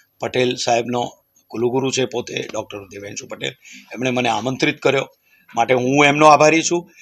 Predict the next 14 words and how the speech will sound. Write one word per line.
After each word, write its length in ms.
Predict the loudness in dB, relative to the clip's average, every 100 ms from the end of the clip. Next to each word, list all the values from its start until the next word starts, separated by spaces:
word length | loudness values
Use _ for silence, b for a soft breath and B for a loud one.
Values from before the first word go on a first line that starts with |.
| B
કારણ 160 | -8 -4
કે 120 | -4
જે 180 | 0 0
રીતે 220 | 2 0
મેં 160 | 0 4
પારુલ 380 | 4 2 -2 -2
યુનિવર્સિટી 640 | -2 -2 -4 -4 -4 0
આજે 280 | 0 2 -4
જોઈ 460 | -2 4 4 4
પ્રત્યક્ષ 540 | 0 -6 -6 -12 -6 -6
રીતે, 300 | -6 -8 -10
હું 200 | -8 -10 -14 B B _ _
પારુલ 260 | 2 2 2
યુન-, 280 | 0 0